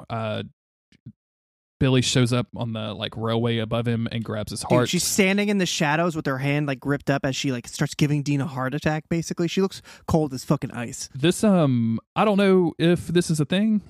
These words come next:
Speaker 1: and I could be reading deeply into it, but, like, not long ago, you and I rewatched, um, or actually, we may not have rewatched Faith yet on our commentary episodes. I don't remember. We, I guess we haven't watched Faith yet. Um, but this really reminded me. Didn't he go through, like, a heart attack thing in Faith in season one?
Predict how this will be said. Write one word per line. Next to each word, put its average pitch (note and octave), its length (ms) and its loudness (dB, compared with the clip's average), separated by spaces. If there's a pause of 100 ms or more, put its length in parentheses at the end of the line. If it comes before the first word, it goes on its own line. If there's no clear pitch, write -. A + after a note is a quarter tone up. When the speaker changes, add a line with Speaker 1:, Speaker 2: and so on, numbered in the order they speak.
(100)
Speaker 1:
and B2+ 140 2
I C3 80 4
could C#3 180 0
be C3+ 120 2
reading B2+ 260 4
deeply B2+ 280 0
into C#3+ 280 2
it, - 100 -2
but, A#2 160 -2
like, A2+ 300 -2
not D#3+ 340 0
long A#2+ 460 0
ago, G#2+ 420 -2
you A#2 120 0
and A2 80 0
I G#2+ 120 -2
rewatched, G#2+ 640 -2
um, G#2+ 560 -8 (260)
or D3 80 0
actually, D#3+ 200 -2
we B2+ 60 0
may F3 100 2
not E3 120 0
have A2+ 100 -4
rewatched A2+ 400 -6
Faith C#3 220 -2
yet G#2+ 280 -10
on G#2+ 80 -8
our - 80 -10
commentary A#2 500 -6
episodes. G#2+ 420 -8
I A#2 40 -6
don't - 140 -2
remember. A#2+ 280 -4
We, B2 300 -4
I A#2+ 80 -4
guess E3 160 0
we B2+ 60 0
haven't D3 260 0
watched - 240 -8
Faith G#2 260 -8
yet. G#2 220 -8 (580)
Um, G#2+ 520 -2 (500)
but B2+ 140 0
this C#3+ 180 2
really D#3 380 4
reminded B2 400 2
me. B2 80 0
Didn't F3+ 140 2
he A3 40 2
go A#3+ 120 2
through, A#3+ 140 0
like, A3+ 120 -2
a A3 60 2
heart A#3 180 -4
attack A3 300 -8
thing A3+ 180 -2
in G#3+ 80 2
Faith - 320 -8 (100)
in F3 60 0
season F#3+ 280 0
one? A3 280 0